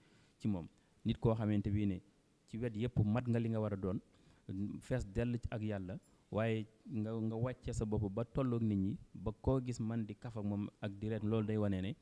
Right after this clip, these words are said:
jikko la joo xamante bi ne Yàlla sax loolu la wax Yonent bi sallallahu alayhi wasallam. Maanaam ne ko boo nekkoon ku, ku taral say mbir,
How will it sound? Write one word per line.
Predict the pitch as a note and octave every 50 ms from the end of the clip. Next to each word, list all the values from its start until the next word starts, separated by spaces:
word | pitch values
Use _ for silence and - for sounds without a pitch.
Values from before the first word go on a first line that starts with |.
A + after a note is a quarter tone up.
| - - - - - _ -
jikko | - - F2+ F2 F2+ F#2+ A#2+ B2 - -
la | A#2 G#2+
joo | G#2 G#2
xamante | G#2 G#2+ F#2+ F#2+ F#2 -
bi | F#2+ F#2+ F2+
ne | F2+ F#2+ C3 - - _ _ _ _ -
Yàlla | G#2 A2+ A#2 A2 G2+
sax | - A2 G#2
loolu | A#2 A#2+ A#2 A2+
la | G#2+
wax | G#2 A2
Yonent | G#2 G2+
bi | - -
sallallahu | G2+ G2 - G#2
alayhi | E2 C#2 -
wasallam. | - - _ -
Maanaam | - F#2 F#2+ F#2 F#2 F#2+
ne | F#2+
ko | F#2+ F#2
boo | E2+ F2+ G#2+ A#2
nekkoon | A#2+ B2 A#2 - - A2 G#2 G2 - -
ku, | A2+ G#2 G2+ G2 - _ _ _ _
ku | - G#2+ G2 -
taral | B2 B2 B2 B2
say | - - A2+
mbir, | A2 G#2 G2+ -